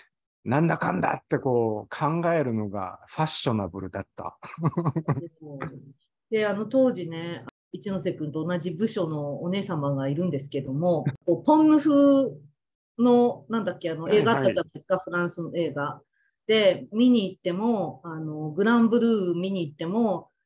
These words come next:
Speaker 2: 全部、「で、最後どうなったの？」って、「死んだの？
Speaker 1: <laughs>
Speaker 2: 生きてんの？」みたいな。<laughs> 一ノ瀬君とか、まあ、そういうのはあんまりないって感じ。
Speaker 1: その感覚って、
Speaker 2: うん。
Speaker 1: 例えば、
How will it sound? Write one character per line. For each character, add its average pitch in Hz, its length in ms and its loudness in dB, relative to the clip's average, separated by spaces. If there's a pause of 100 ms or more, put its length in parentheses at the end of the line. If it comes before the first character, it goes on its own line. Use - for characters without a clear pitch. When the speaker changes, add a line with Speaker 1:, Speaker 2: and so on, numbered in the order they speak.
(120)
Speaker 2:
全 277 280 4
部、 214 280 2
「で、 196 380 4
最 427 300 6
後 240 100 2
ど 392 220 6
う 480 80 8
な 294 100 6
っ - 100 -2
た 156 140 -2
の？」 170 160 -2
っ - 100 -12
て、 - 120 -2
「死 - 180 6
ん - 80 4
だ 508 160 8
の？ - 140 2
Speaker 1:
<laughs> - 40 4
Speaker 2:
生 339 80 6
き - 100 -4
て 523 160 8
ん 285 60 0
の？」 269 240 4
み 233 80 2
た 180 160 -4
い 170 60 -6
な。 - 180 0
<laughs> 143 220 -4 (720)
一 311 160 0
ノ 427 140 0
瀬 381 140 0
君 311 120 -6
と 403 80 -4
か、 311 80 -2
ま 220 120 -4
あ、 214 60 -10
そ 190 120 -2
う 185 40 -2
い 190 140 -4
う 185 160 -10
の 180 200 -6
は 220 160 -4
あ 175 40 -6
ん 160 80 -8
ま 151 100 -8
り 135 220 -8
な 143 160 -10
い 123 60 -10
っ 123 120 -18
て - 80 -12
感 - 220 -8
じ。 - 80 -14 (960)
Speaker 1:
そ - 240 -4
の 165 100 0
感 165 260 -2
覚 156 280 -4
っ - 20 -8 (180)
て、 123 320 0 (920)
Speaker 2:
う 139 40 -10
ん。 127 40 -16
Speaker 1:
例 135 300 -4
え - 20 -2
ば、 95 300 -6